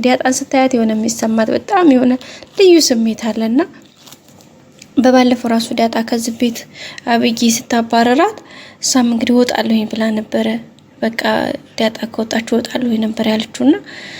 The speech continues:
እንደገና ስትመለስ ደግሞ በቃ «ትቼዋለሁኝ» አለኝ ማለት ነው።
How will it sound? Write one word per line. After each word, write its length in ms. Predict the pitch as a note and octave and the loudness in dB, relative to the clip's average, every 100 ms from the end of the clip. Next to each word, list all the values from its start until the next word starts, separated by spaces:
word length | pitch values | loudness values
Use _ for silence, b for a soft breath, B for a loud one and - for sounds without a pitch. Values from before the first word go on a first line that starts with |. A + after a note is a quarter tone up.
| B B B A#3 | B B B 0
እንደገና 420 | A#3 A#3 A3+ A3+ A3 | 2 4 4 2 2
ስትመለስ 600 | A3+ A3+ A3+ A3+ A3+ A3+ | 0 -4 0 0 0 -2
ደግሞ 200 | - B3+ D#4 | 2 4 4
በቃ 180 | A3+ - | 2 -4
«ትቼዋለሁኝ» 760 | A3+ A3+ - A3+ A3 A3 G#3+ G#3+ | -8 -8 -4 -4 -2 -2 -2 -2
አለኝ 260 | A3 A3 C4+ | -2 0 2
ማለት 300 | A#3+ G#3+ G#3+ | 2 0 -4
ነው። 120 | A#3 | -10